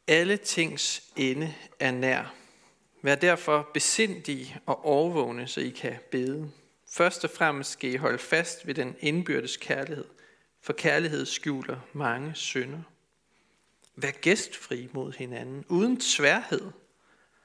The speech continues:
Som gode forvaltere af Guds mangfoldige nåde,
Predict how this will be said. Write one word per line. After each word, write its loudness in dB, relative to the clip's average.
Som 2
gode 4
forvaltere 0
af -8
Guds 0
mangfoldige -4
nåde, -8